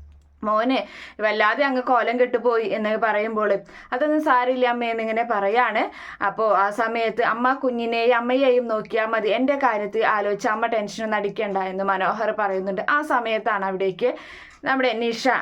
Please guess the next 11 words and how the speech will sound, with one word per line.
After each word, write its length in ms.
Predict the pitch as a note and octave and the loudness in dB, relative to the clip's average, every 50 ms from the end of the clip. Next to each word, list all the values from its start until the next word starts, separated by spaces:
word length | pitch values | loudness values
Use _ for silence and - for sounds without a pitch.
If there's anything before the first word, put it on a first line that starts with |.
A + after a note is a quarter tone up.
| - - | -2 -4
ഏ, 120 | G#3 G3+ G3+ | -6 -4 -4
ടൂ 200 | A#3+ A3+ A3 A3 | -4 -2 -2 -2
വീലറിൽ 380 | A3+ A#3+ A#3+ A3+ A3 G#3 G3+ G#3+ | -2 0 0 0 2 2 0 -2
ഇങ്ങോട്ട് 320 | G#3+ G#3+ G#3 G3+ G3 G3+ | 0 0 0 0 0 0
വരുന്നത്, 460 | A3 A3 G#3+ G3+ G#3 G3+ G3+ G3 F#3+ - | 0 -2 0 0 0 0 0 0 0 0
ഹോസ്പിറ്റലിലേക്ക് 840 | - G3 G#3 G3+ G3 G3 - G#3+ G3 F#3 G3 G#3+ G3+ G3 G3+ A#3 | 0 0 0 0 0 -2 -4 -8 -8 -6 -4 -2 -2 -2 -2 0
വരുന്നത് 460 | A#3+ A#3+ A#3 A3+ A#3 B3 A#3+ A#3+ - | 0 0 0 0 0 0 0 0 0
മറ്റെന്തോ 400 | - A3 G#3 G#3 A3+ A3 G#3+ G#3+ | 0 -2 -4 -2 -4 -4 -2 0
ആവശ്യത്തിന് 560 | G#3+ G#3 G3+ G3 G3+ G3+ A#3 G3+ F3+ G#3+ G#3+ | 2 2 2 2 0 -2 -4 -4 -2 -2 -2
വേണ്ടിയിട്ട്. 520 | A3+ A#3 A3+ G#3+ G3+ G#3+ G3 - G3 E3+ E3 - - - - _ _ - - | -2 -2 -2 -2 -2 -2 -2 -2 -4 -6 -6 -10 -20 -20 -20 _ _ -2 -2
അപ്പോ 420 | B3 B3 - B3 B3 B3 C#4 D4+ | -2 0 2 2 2 2 2 0